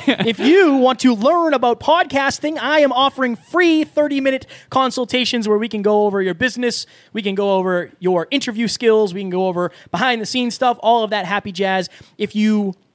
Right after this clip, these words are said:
have always wanted to start a podcast, if you have one, or if you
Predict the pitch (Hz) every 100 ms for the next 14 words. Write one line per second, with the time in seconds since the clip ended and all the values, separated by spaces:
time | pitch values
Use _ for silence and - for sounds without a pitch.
0 | _ 208 233 262 214 202 240 226 208 220
1 | 214 214 208 196 202 190 170 175 - 214
2 | 202 208 202 208 208 _ _ _ - 208
3 | 214 202 202 - 202 190 170 202 208 202
4 | 202 208